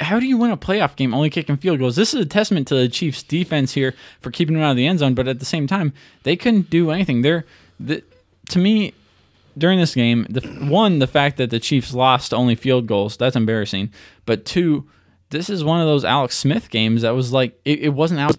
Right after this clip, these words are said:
the, you know, I was talking shit about Alex Smith all podcast long, like, from every episode. And then I realized the Chiefs were doing really good. And I was like, "Maybe this isn't Alex Smith."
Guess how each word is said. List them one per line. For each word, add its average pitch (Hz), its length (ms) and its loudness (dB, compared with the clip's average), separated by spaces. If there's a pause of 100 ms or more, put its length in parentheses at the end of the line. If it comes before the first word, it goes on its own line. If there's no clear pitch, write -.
the, 139 380 0
you 151 160 0
know, 202 280 2
I 135 100 0
was 151 120 0
talking 170 360 -2
shit 147 260 -4
about 131 300 2
Alex 123 240 0
Smith 131 360 -4 (300)
all 147 300 2
podcast 135 600 0
long, 113 360 -2
like, 113 200 -4
from 135 120 -4
every 127 220 0
episode. 107 320 -2 (340)
And 131 140 0
then 131 100 4
I 139 80 2
realized 127 380 2
the 113 60 -6
Chiefs - 260 -6
were 117 100 -4
doing 117 200 0
really 110 240 -2
good. 127 360 0
And 117 120 0
I 110 60 0
was 110 80 -2
like, 107 160 -2
"Maybe 135 240 2
this 160 220 -2
isn't 151 260 -2
Alex 107 300 -2
Smith." 107 240 -4